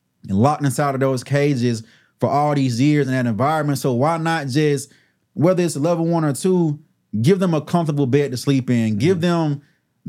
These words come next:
Speaker 1: give them good food to eat, like, actually letting them know, "I care about you and I
Speaker 2: Mm-hmm.
Speaker 1: want you to come out of here healed." Whether you come back or not,
Speaker 2: Mm-hmm.
Speaker 1: at least you know it's like, I experienced some kind of healing, I experienced some kind of,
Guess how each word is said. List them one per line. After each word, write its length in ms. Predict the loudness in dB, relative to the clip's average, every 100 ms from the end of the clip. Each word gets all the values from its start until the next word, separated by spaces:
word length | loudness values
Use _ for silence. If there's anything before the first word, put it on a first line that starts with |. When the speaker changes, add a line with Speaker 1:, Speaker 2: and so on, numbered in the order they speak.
| 2
Speaker 1:
give 180 | 2 2
them 260 | 0 0
good 260 | 0 0 -2
food 360 | 0 2 2 0
to 100 | -4
eat, 320 | 0 0 2
like, 260 | -2 -2 -4
actually 440 | -6 -4 -4 -6 -4
letting 320 | 0 2 2
them 180 | 0 0
know, 440 | 2 2 0 -2 -2
"I 200 | -2 -2
care 420 | -6 -2 0 2
about 420 | 0 0 -2 -2
you 160 | 0 0
and 80 | 0
I 120 | 0
Speaker 2:
Mm-hmm. 200 | 0 0
Speaker 1:
want 240 | 2 0 0
you 80 | -2
to 80 |
come 240 | 0 0 0
out 140 | 0
of 40 | 0
here 140 | 0
healed." 340 | 0 0 0 0
Whether 200 | 0 0
you 80 |
come 200 | -2 0
back 220 | 0 -2 -2
or 80 |
not, 320 | -2 0 0 -2
Speaker 2:
Mm-hmm. 340 | -4 -4 -2
Speaker 1:
at 60 | 0
least 300 | 2 2 0
you 80 |
know 340 | 2 2 2 0
it's 120 | 0
like, 400 | 0 0 -2 -6 _ _ _ _ _ _ -2
I 200 | 0 -2
experienced 760 | -6 -6 0 2 2 0 -2 -2
some 160 | -2
kind 240 | 0 0 0
of 80 |
healing, 360 | 0 0 2 2
I 180 | 0 -2
experienced 600 | -4 -2 0 2 0 -4
some 160 | -4
kind 240 | -2 0 0
of, 240 | -2 -4